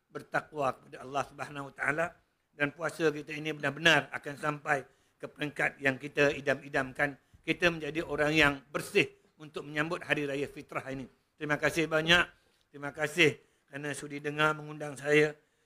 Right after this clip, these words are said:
Eh, mudah-mudahan apa yang disampaikan kita akan dapat dimanfaatkan, dan mudah-mudahan penyatuan ummah ini akan terus berkekalan sampai hari,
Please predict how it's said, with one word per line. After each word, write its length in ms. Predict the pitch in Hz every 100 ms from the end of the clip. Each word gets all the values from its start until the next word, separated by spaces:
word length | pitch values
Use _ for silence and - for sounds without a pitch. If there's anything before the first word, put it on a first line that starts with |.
| _
Eh, 240 | 139 156
mudah-mudahan 640 | 139 135 143 156 143 151 135 - _ _ _ _ _ _ - _ _ _
apa 180 | 131 151
yang 160 | 151 147
disampaikan 800 | 147 139 131 147 143 151 139 143
kita 80 | 139
akan 220 | - 139 131
dapat 180 | - 131
dimanfaatkan, 880 | 131 131 123 - 147 147 123 143 156 - _ _ -
dan 160 | 175 160
mudah-mudahan 480 | 156 151 135 147 135
penyatuan 400 | 139 139 147 139
ummah 240 | 147 151 123
ini 240 | 135 143 131 - -
akan 320 | 127 - 135
terus 240 | 123 156 120
berkekalan 720 | 135 - - 131 135 127 110
sampai 400 | 139 131 131 117
hari, 320 | 123 131 160